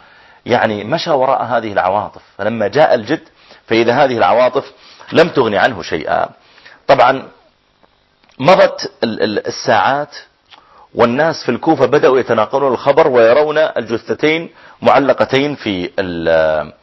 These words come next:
آه، في، في السوق. هل علم الحسين بذلك أم لم يعلم؟ كيف وصل الخبر إلى الحسين؟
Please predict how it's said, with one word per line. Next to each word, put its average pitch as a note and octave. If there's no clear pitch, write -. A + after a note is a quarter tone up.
آه، -
في، -
في -
السوق. -
هل G3+
علم F#3
الحسين G2+
بذلك F#2+
أم B2+
لم D2
يعلم؟ C#2
كيف F#3+
وصل D#3+
الخبر G2+
إلى F2+
الحسين؟ F2+